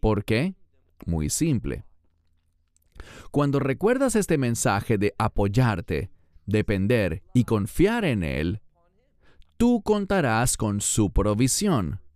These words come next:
no necesariamente de cosas para este mundo, sino su provisión. Es de lo que hablamos la semana pasada,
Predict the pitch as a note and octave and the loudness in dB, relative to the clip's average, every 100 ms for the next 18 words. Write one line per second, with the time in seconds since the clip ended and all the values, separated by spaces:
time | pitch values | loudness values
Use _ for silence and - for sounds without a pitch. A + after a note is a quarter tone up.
0 | _ _ - - C3 G3+ C#4+ D#4+ B3 - | _ _ -20 -4 0 2 2 2 0 0
1 | E3+ D3+ C3+ B2 A#2+ C#3 C3+ A2 - G#3+ | 0 0 0 0 0 0 0 -2 2 4
2 | C4 - C3+ - A2+ G#2+ F#2+ F#2+ - C#3+ | 4 2 -2 0 0 0 0 0 -2 0
3 | F#3 F2+ B1 - - _ _ - B2+ A#2 | 0 0 -2 -6 -10 _ _ -2 0 2
4 | G2 - - A3 F3+ A#2 F#2+ E2+ - - | 0 0 0 0 0 0 0 -2 -2 -2
5 | F#2 A#1 A1+ C#2 - - _ _ _ _ | -2 -2 -6 -10 -14 -20 _ _ _ _
6 | - - - - D#3+ F3+ G3+ G3 G3+ D#3 | -20 -20 -8 0 2 2 0 0 0 2
7 | G#2+ G2+ C#3 A#2 G#2 A2+ F2+ D2+ D2 - | 2 0 -2 0 0 0 0 -2 -2 -2
8 | - D#3 A2+ B2 | 0 -2 -2 -6